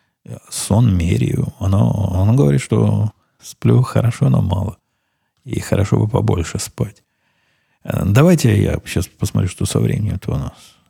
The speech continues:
Ой-ой-ой, времени мы долго-долго. Давненько я не дорвался, не брал в руки шашек, так что дорвался, поэтому лишних минут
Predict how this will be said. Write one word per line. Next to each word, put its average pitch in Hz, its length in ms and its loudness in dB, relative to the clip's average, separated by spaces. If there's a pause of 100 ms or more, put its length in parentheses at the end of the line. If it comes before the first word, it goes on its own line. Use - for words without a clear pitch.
(240)
Ой-ой-ой, 98 640 -4
времени 101 440 -2
мы 95 180 -4
долго-долго. 104 1080 -2
Давненько 101 960 2
я 85 320 0
не 107 140 4
дорвался, 95 580 2
не 101 140 4
брал 95 240 4
в 90 80 4
руки 90 240 0
шашек, - 400 2
так 104 180 -2
что - 160 -4
дорвался, 95 640 2
поэтому 92 580 -4 (200)
лишних 98 520 0
минут 95 380 0